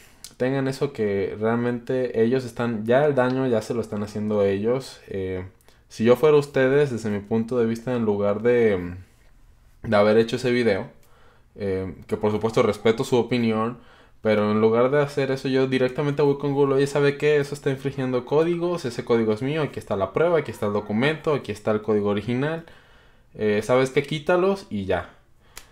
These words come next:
Y no lo hagan así saber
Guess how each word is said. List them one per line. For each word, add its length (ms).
Y 580
no 160
lo 160
hagan 540
así 200
saber 540